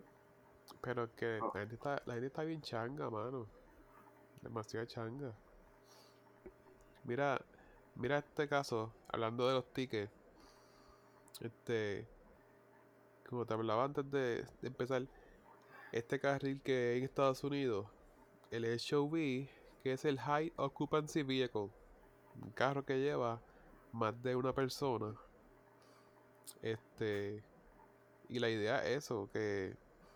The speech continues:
Speaker 1: aliviar el flujo vehicular, la, este, contaminación que los carros, este, pues, crean y eso. Entonces paran a esta mujer,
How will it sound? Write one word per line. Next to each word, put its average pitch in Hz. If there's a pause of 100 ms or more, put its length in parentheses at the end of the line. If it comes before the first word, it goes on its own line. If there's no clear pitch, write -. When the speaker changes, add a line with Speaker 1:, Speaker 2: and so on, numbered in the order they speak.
(680)
Speaker 1:
aliviar 120
el 135
flujo 135
vehicular, 120 (680)
la, 117 (220)
este, 110
contaminación 120 (540)
que 120
los 110
carros, 120 (220)
este, 117
pues, 113
crean 135
y 131
eso. 143 (1200)
Entonces 180
paran 135
a 147
esta -
mujer, 147